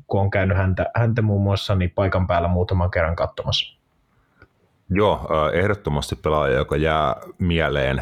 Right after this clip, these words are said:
Speaker 2: niinku, ja se on kotimaan kentillä mun mielestä aika paljon sanottu, että on tämmösiä valovoimaisia pelaajia, jotka omalla persoonallaan, ö, niin, niinku just, tota, persoonana, henkilönä,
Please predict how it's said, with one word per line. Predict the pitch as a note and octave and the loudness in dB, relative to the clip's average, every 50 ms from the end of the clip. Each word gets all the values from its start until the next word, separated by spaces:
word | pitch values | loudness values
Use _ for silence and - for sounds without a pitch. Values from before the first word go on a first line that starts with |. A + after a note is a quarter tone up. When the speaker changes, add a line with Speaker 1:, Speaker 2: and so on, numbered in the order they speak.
| C#2 | -4
Speaker 2:
niinku, | D#2 D#2 D#2 D2 D#2+ D#2 - - - | -4 -4 -2 -2 -4 -4 -4 -4 -4
ja | D#2+ E2 D#2+ | -2 -2 -2
se | - - | 0 -2
on | E2 D#2+ | -4 -2
kotimaan | - F2+ F2 - E2+ E2 D2+ C#2 C#2 | 0 -2 -2 0 0 0 0 0 -2
kentillä | - D#2 D2 D2 C#2 C2+ C#2 | -2 -2 -2 -2 -2 -2 -2
mun | C#2 C#2+ C#2 | -2 0 0
mielestä | C#2+ C#2+ - - D#2+ | -2 -2 -2 -2 -4
aika | D2 C#2+ - | -4 -4 -6
paljon | - - E2+ E2 D#2 D2 C#2 C2+ | -4 -2 0 0 0 0 -2 -2
sanottu, | - D2+ C#2+ C#2+ C#2+ - - - - | -2 -2 -2 -2 -4 -6 -4 -4 -4
että | - - C#2+ | -2 -2 -2
on | C#2 C#2 C#2 | -4 -2 -2
tämmösiä | D2 C#2+ C#2+ D2+ - D#2 D2+ C#2+ | -4 -4 -4 -4 -2 -2 -2 0
valovoimaisia | D#2 E2 D#2+ D2+ C#2+ C#2+ C#2+ - - - C#2 C#2+ - D2+ C2+ C#2 - - _ _ _ - | 0 0 0 0 0 0 -2 -2 -2 -4 -4 -4 -2 0 0 0 -2 -4 _ _ _ -4
pelaajia, | D#2+ D2+ D2+ C#2+ C2+ C#2 D2 C#2+ - | -2 0 0 0 0 0 -2 0 -2
jotka | C2 - - - D2+ C#2+ - - - - - - - - | -2 -4 -4 -6 -8 -8 -8 -12 -18 -16 -16 -16 -12 -4
omalla | E2+ F2 D#2+ D#2 C#2+ C#2+ - _ _ _ - | -2 -2 0 0 0 -2 -4 _ _ _ -4
persoonallaan, | - F2 E2+ E2 - - D2+ D2 C#2+ C#2+ C#2 C#2+ C#2+ C#2 C#2 C#2+ C#2 C#2 C#2 | -2 -2 -2 -2 -2 -2 -2 -2 0 0 0 0 0 0 0 0 -2 -2 -4
ö, | A#1+ G1+ G1+ G1+ - - - - - - - - | -4 -6 -6 -6 -8 -8 -8 -8 -10 -12 -10 -6
niin, | D2 D#2 D#2 D#2+ D#2+ D#2+ D2+ C#2+ - - _ | -4 -2 0 0 0 0 -2 -4 -6 -8 _
niinku | - D2 C2 - B1+ B1+ | -6 -6 -6 -4 -4 -4
just, | C#2 C#2 - - - - - - - - - - - | -4 -4 -6 -12 -18 -20 -16 -16 -14 -14 -14 -12 -6
tota, | - C#2+ - - - - _ _ _ _ _ _ _ _ _ - - - _ | -6 -6 -4 -4 -6 -6 _ _ _ _ _ _ _ _ _ -18 -18 -16 _
persoonana, | - G#2+ A2 G#2+ - G2 F2+ E2+ E2+ E2+ E2+ | -2 -2 -2 0 0 -2 0 0 0 0 0
henkilönä, | D2 E2+ F2+ F2 D#2 D#2 D#2 D2 D2+ D2+ D2+ D2 | 0 0 -2 -2 -2 -2 -2 -2 0 0 -2 -2